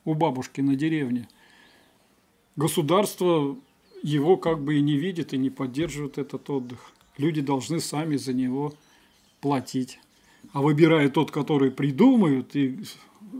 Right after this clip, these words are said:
который <laughs> вот так. Вот это еще одно направление, пожалуйста, агротуризма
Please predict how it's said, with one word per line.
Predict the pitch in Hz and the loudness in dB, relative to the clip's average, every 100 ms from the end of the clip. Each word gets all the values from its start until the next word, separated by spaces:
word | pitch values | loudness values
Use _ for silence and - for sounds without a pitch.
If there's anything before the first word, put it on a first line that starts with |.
| 226 226 - - | -16 -18 -20 -12
который | 143 131 139 135 - | -8 -2 0 -2 -4
<laughs> | 202 175 - _ - 170 208 _ _ _ _ - - - - - | -10 -10 -16 _ -8 -8 -8 _ _ _ _ -20 -20 -20 -10 -2
вот | 214 214 | -2 0
так. | 143 131 147 | -2 -2 0
Вот | 170 202 | 0 2
это | 240 262 | 0 0
еще | 254 - 233 | -2 2 2
одно | 233 220 | 2 0
направление, | 185 185 175 160 123 120 | -2 -2 0 0 0 -2
пожалуйста, | 131 123 175 196 - _ _ - - | -4 -4 -2 -4 -10 _ _ -20 -16
агротуризма | 240 147 160 165 160 - - - - _ - 147 147 135 147 143 | -6 -6 -4 -2 -4 -6 -20 -20 -20 _ 0 2 2 0 0 -2